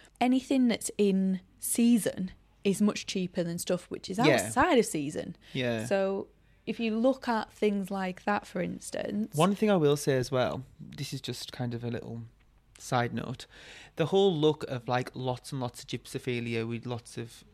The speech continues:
Speaker 2: um, like, big white roses is so popular on Instagram now,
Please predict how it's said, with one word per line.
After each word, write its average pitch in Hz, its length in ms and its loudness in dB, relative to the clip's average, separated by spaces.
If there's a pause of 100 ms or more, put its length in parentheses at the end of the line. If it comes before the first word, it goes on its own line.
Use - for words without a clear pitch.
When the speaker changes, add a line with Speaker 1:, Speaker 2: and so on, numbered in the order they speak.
(120)
Speaker 2:
um, 117 300 -4 (160)
like, 123 200 -14
big 120 240 -4
white 117 260 -2
roses 120 540 -6
is - 120 -10
so 131 360 -2
popular 123 480 -8
on 120 180 -6
Instagram 117 500 -6
now, 113 400 -4